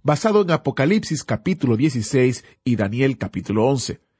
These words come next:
También tenemos el librito titulado Apartado, Lecciones de Valor del Libro de Daniel. Un relato verdadero de un hombre llamado Daniel que estamos conociendo,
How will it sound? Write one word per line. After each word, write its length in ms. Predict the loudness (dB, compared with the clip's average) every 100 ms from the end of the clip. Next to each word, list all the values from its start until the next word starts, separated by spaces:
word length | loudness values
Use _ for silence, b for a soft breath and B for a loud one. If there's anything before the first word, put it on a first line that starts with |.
| _ _ _
También 340 | -10 -2 0
tenemos 360 | 2 0 0 0
el 100 | 2
librito 340 | 2 2 0
titulado 500 | -2 0 2 2 0 B B _
Apartado, 840 | -2 0 -2 0 0 0 -2 -8 b b
Lecciones 720 | -6 -6 -6 -2 0 0 0
de 100 | 2
Valor 380 | 2 4 2 2
del 300 | 0 2 0
Libro 260 | 2 0 0
de 80 | 0
Daniel. 460 | 0 0 -2 -2 _ _ _ _ _ _
Un 220 | -2 0
relato 460 | 0 2 2 2 0
verdadero 720 | 0 -2 -4 0 2 2 0
de 120 | 0 0
un 100 | 2
hombre 360 | 0 2 0 0
llamado 340 | 0 2 4
Daniel 300 | 2 0 -2
que 100 | -6
estamos 320 | -2 -2 0
conociendo, 600 | 0 -2 0 0 0 -2